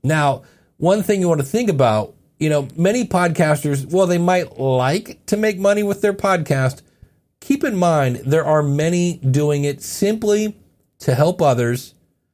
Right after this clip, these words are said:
to get the word out. Maybe they just want to have fun, or in some cases, I have a podcast. I use it because, well, it's cheaper than therapy.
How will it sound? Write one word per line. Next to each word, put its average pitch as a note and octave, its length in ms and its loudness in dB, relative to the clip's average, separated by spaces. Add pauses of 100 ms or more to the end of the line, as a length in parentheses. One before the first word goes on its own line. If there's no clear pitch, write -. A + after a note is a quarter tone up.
(220)
to C3 100 0
get D#3+ 240 -2
the G#3 80 0
word D3+ 240 2
out. A#2+ 320 0
Maybe D#3+ 160 0
they C4 100 -2
just A#3 200 -6
want A3 140 2
to G3 60 2
have F3 140 -2
fun, G3+ 360 2
or A3+ 380 2
in G3 220 -4
some A#3 260 -2
cases, E3+ 560 -2 (440)
I D3 80 0
have A3 140 0
a G3 40 -2
podcast. E3+ 600 2
I E3+ 80 0
use F3 320 0
it E3 140 -2
because, E3 320 0
well, E3 340 2
it's F3+ 300 -4
cheaper A3 480 -2
than G3+ 180 0
therapy. D#3 800 0